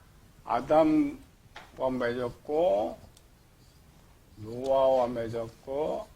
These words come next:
아브라함과 맺었고, 이스라엘과 언약을 맺는데,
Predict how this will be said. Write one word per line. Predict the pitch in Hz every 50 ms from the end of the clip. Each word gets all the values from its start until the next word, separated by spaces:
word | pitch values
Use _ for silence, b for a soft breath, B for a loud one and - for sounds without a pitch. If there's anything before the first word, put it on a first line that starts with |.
| - -
아브라함과 | - 95 98 101 113 120 117 117 127 120 120 117 117 113 107 110 107 107
맺었고, | 107 104 101 101 101 107 104 107 - - - 135 139 156 170 - 254 - - - - - - _ _ _ _ _ _ - - - - - - - 107
이스라엘과 | 104 117 120 - - 147 147 143 143 143 139 131 120 117 113 110 120 131 139 139 123 - - - - - -
언약을 | 120 110 110 113 113 113 113 113 117 135 156 165 - - 110
맺는데, | 104 104 107 107 107 104 101 95 90 95 104 110 113 101 90